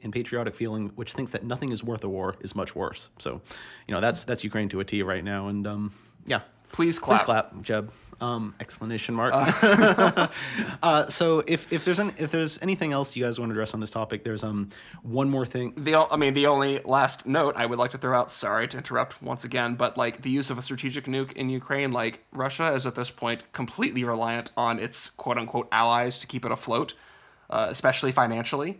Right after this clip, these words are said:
Speaker 2: when it comes to the Chinese. There's no quicker way to push them away from you than to drop a nuke in Ukraine. I think Russia would immediately run itself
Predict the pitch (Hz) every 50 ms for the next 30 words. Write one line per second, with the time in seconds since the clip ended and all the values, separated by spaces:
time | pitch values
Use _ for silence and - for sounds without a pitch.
0 | - _ _ - 170 127 113 - 120 113 - - - 113 - 120 113 113 110 120
1 | 151 180 - - - - _ _ _ _ - 143 139 139 131 135 127 131 135 143
2 | 143 135 - 143 131 139 131 120 120 117 113 107 - - 117 - 120 113 - -
3 | - 117 113 113 110 113 110 113 - 113 107 104 110 107 110 - - - 117 117
4 | 113 113 123 117 120 117 120 - 123 117 113 113 - 131 123 110 113 123 - -
5 | 95 95 104 104 127 123 - 120 113 - 117 120 - - 120 113 110 113 - 117
6 | 123 127 131 131 127 107 127 127 131 - - 127 127 120 120 - - _ - 120
7 | - - 120 117 117